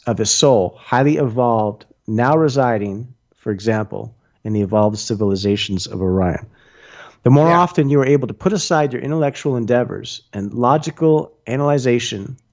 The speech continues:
Speaker 1: as well as a calming of your emotional responses, obviously necessary to encourage your interest and maintain your focus, are quite ne-, unnecessary with regards to any paradise to earth alarm.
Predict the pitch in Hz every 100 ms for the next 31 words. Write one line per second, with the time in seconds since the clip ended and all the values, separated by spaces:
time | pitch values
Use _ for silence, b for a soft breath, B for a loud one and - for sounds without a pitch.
0 | _ 117 117 117 117 107 107 - - 156
1 | 156 143 120 113 110 123 165 - 98 95
2 | - 87 78 92 90 - _ b b b
3 | b b b 113 131 180 175 160 139 131
4 | 139 135 - 113 104 - 101 110 - 156
5 | 160 127 123 131 127 110 107 - 110 104
6 | 107 139 143 131 110 - 139 - - -
7 | - b b b b b 117 - 160 170
8 | 156 139 _ _ 127 151 147 135 113 123
9 | 107 95 98 - 107 107 101 110 104 107
10 | - - 113 123 123 110 107 107 - -
11 | - 104 107 - 98 85 -